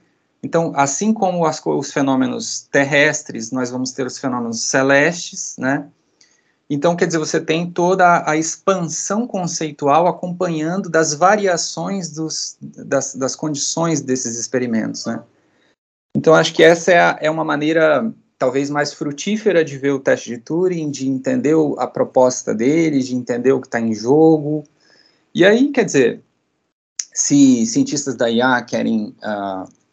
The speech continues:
implementar experimentos e tal, claro,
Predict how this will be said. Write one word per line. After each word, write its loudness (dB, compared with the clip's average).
implementar 2
experimentos -2
e -16
tal, -2
claro, 2